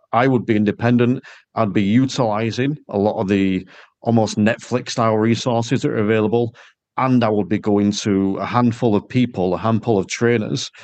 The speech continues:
um, probably yourself included, Chris, and saying, "I want your opinion on this." And not just going off what one person says, but, you know, getting those three or four different takes and ideas, because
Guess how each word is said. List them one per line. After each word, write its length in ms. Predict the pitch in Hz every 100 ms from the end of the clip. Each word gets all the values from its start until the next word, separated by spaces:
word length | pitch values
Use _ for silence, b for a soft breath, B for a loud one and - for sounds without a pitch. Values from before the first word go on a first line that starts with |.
| B B _ -
um, 600 | 98 95 92 92 101 - - -
probably 240 | 254 170
yourself 340 | 104 - 101 104
included, 340 | 90 95 92
Chris, 300 | - - - - 131 B
and 580 | - 107 107 104 101 123
saying, 640 | - 123 107 104 104 101 101 - _ _ _ _ _ -
"I 80 |
want 200 | 101 101
your 220 | 110 95 95
opinion 320 | 90 110 101
on 140 | 85
this." 340 | 107 - - - _ _ _ 101
And 140 | 110
not 160 | 117 117
just 140 | 113
going 180 | 113 107
off 180 | 104 113
what 200 | 98 98
one 200 | 110 120
person 440 | 113 95 - 107
says, 400 | - 95 92 95
but, 220 | - 98 101 - -
you 100 | 135
know, 200 | 107 95
getting 400 | 131 123 113 110
those 240 | 110 104
three 260 | - 120 107
or 60 | 104
four 320 | 117 104 107
different 500 | 104 - 110 101 - _ b b b
takes 440 | - 131 123 139 -
and 80 | 110
ideas, 540 | 101 95 120 131 -
because 540 | - 104 110 101 -